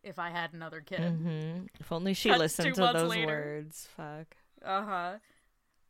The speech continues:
Speaker 1: Did not age well. But yeah, her and Brianna and J D have some, like, driveway manicures. They're, like, painting their nails on the driveway, and they see some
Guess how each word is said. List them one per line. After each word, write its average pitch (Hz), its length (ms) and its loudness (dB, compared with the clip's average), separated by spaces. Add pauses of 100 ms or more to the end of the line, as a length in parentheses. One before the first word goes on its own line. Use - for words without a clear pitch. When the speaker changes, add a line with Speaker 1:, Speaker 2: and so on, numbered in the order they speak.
(120)
Speaker 1:
Did 185 180 -10
not 190 280 -8
age 185 340 -10
well. 156 360 -10 (880)
But 208 220 2
yeah, 185 220 6
her 285 240 2
and 381 360 -2
Brianna 294 320 2
and 294 120 0
J 220 200 -4
D 196 180 -6
have 185 280 -2
some, 180 340 -2
like, 175 280 -8 (120)
driveway 196 680 0
manicures. 170 760 -4
They're, 165 140 -10
like, 170 180 -10
painting 226 360 -8
their 214 120 -6
nails 185 320 -6
on 180 140 -4
the 175 80 -10
driveway, 160 640 -10
and 165 120 -10
they 165 120 -10
see 175 180 -8
some 170 240 -8